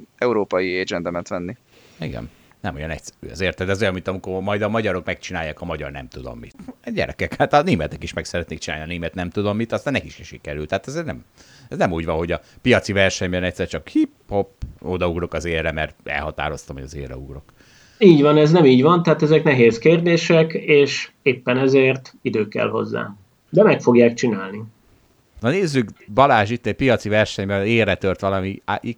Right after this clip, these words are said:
Speaker 2: Q, I Q-os. Mondjad, mi van ezzel I Q-ossal?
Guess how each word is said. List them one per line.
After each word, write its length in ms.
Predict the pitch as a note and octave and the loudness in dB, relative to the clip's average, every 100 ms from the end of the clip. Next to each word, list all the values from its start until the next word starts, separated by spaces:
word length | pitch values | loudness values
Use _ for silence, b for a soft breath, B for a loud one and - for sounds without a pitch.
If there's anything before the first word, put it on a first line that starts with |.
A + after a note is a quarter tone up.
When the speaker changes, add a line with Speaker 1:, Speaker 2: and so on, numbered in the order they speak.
| - | -8
Speaker 2:
Q, 380 | G#2 G2 G2 F#2+ | -6 -2 -2 -2
I 280 | G2 C3+ - | -4 -8 -6
Q-os. 600 | G#2+ G2+ F#2 - - - _ b b _ | -4 -2 -4 -8 -14 -20 _ b b _
Mondjad, 400 | G#2 B2 B2 F2+ D2+ - | -2 0 2 0 -4 -6
mi 120 | G#2 A#2+ | -2 0
van 180 | F#2+ | 0
ezzel 300 | D#2 D2+ - | -2 -8 -10
I 100 | D2+ - | -12 -8
Q-ossal? 600 | D#2+ C#2+ - - C2+ | -8 -8 -12 -12 -10